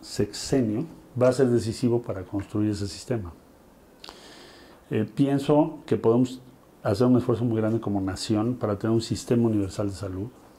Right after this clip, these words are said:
Eh, eh, es titánico el esfuerzo, pero tenemos que lograrlo, porque si no lo logramos los próximos diez años, después va a ser muy difícil que lo podamos hacer. ¿Por qué razón? Por el promedio de edad en México.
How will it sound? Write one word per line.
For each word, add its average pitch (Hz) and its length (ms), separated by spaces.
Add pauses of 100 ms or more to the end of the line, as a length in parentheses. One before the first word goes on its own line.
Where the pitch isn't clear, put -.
(1600)
Eh, 190 260
eh, 127 240
es 143 120
titánico 117 480
el 101 80
esfuerzo, 107 400 (1500)
pero 113 240
tenemos 120 400
que - 100
lograrlo, 120 580 (500)
porque - 360 (120)
si 113 240
no 147 340
lo 113 140
logramos 120 480
los 107 100
próximos 113 440
diez 117 200
años, 95 340 (800)
después 110 380
va 131 60
a 131 40
ser 131 120
muy 123 220
difícil 120 400
que - 80
lo 98 120
podamos 101 320
hacer. 110 240 (280)
¿Por 113 100
qué 147 120
razón? 143 340 (460)
Por 110 120
el 110 80
promedio 131 360
de 135 100
edad 135 180
en 135 120
México. - 300